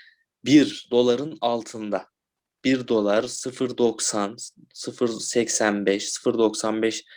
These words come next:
civarında, yani bir dolar civarında hareket eden bir kripto paradan bahsediyoruz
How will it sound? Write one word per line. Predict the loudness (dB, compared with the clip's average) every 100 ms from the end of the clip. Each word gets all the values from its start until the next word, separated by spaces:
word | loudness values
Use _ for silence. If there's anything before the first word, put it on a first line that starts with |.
| -20 -6
civarında, | 2 4 4 2 -2 -2
yani | -4 0
bir | 2 4
dolar | 2 2 0
civarında | -2 -2 -2 -4 -6
hareket | -4 -4 0
eden | 0 2 0
bir | -4
kripto | 0 0 2 0 2
paradan | 4 4 2 0
bahsediyoruz | 0 -2 0 2 0 -6